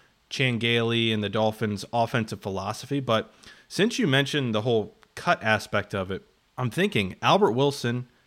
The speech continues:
Allen Hurns, both guys that had, you know, throughout this offseason, whispers of them maybe not even being on this team.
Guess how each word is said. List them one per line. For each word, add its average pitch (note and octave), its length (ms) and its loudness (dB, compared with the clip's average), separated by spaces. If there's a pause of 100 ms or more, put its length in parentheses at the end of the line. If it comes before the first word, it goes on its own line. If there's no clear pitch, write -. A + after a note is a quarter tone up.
(180)
Allen C#3+ 280 2
Hurns, G#2 360 -2
both D#3+ 340 0
guys B2 440 2
that G#2 140 -6
had, B2 360 2 (400)
you A2 140 -4
know, G#2 160 -2 (420)
throughout C#3+ 440 2
this E3 180 -2
offseason, A#2 640 -2
whispers A#2 520 -2
of G#2+ 120 -4
them G#2 200 -2
maybe C#3 260 0
not C#3 180 2
even A#2 180 0
being B2 300 0
on G#2 140 -2
this G2 180 -10
team. B2 500 -2